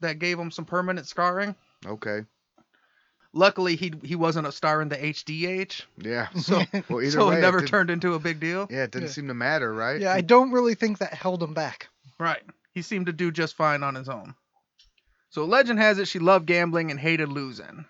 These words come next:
Speaker 1: Whenever Dolly would visit her son in Las Vegas, they would set her up at a rigged slot machine that would pay out more than it lost.
Speaker 3: <laughs> That's
Speaker 2: Nice.
Speaker 3: great. My mom really hates losing. Can you just stick her in a machine that's a guaranteed winner?
Speaker 1: At that time, Vegas, you're,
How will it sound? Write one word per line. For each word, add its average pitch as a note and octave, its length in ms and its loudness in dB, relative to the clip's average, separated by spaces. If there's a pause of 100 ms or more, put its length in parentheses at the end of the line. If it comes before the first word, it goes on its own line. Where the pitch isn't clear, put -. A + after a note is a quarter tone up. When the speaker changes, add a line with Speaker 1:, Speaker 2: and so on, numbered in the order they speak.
(140)
Speaker 1:
Whenever F#3+ 460 4
Dolly F#3 340 6
would E3 160 -4
visit E3 260 -2
her E3 60 -2
son D#3 240 -2
in D3+ 80 -4
Las D3+ 220 0
Vegas, C3+ 480 -4
they C#3 120 -6
would B2+ 140 -8
set D#3+ 220 0
her D#3 100 2
up D#3 160 2
at C#3+ 100 0
a C3+ 60 -2
rigged C#3+ 220 -4
slot C#3+ 280 0
machine C3+ 520 -8
that C3+ 180 -2
would B2+ 180 -10
pay C#3+ 220 0
out C#3 180 2
more C3 200 -6
than A#2+ 100 -8
it F#2+ 100 -12
lost. - 460 -12
Speaker 3:
<laughs> - 1300 -20 (580)
That's B3 340 -2
Speaker 2:
Nice. A#3 360 2
Speaker 3:
great. A#3 200 0
My C#4+ 120 2
mom C#4+ 300 2
really A#3 280 2
hates F#3 340 -2
losing. D3+ 340 0
Can E3 140 -6
you G#3+ 60 0
just A3+ 160 -2
stick G3+ 220 0
her G3+ 100 2
in F3+ 100 0
a F3 40 0
machine F3 380 0
that's D#3+ 200 -4
a C#3+ 40 -12
guaranteed C#3+ 600 -6
winner? D#3 280 -2 (800)
Speaker 1:
At A3+ 120 -2
that A#3 200 0
time, A#3 320 4
Vegas, F#3 480 2
you're, F#3 240 2